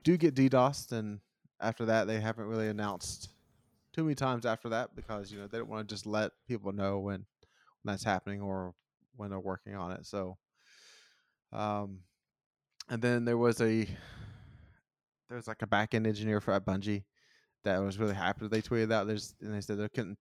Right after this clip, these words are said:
tell you how many times they wish they could have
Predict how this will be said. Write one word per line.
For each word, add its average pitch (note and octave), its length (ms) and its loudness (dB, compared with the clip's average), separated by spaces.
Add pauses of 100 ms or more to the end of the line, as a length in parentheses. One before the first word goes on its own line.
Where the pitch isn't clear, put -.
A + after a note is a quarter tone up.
tell A2+ 180 0
you G#2+ 80 0
how G#2+ 120 0
many A2 180 -2
times G#2+ 440 0
they G#2+ 120 0
wish G#2 580 -2 (800)
they G#2 140 -2
could G#2 260 0
have G2 300 2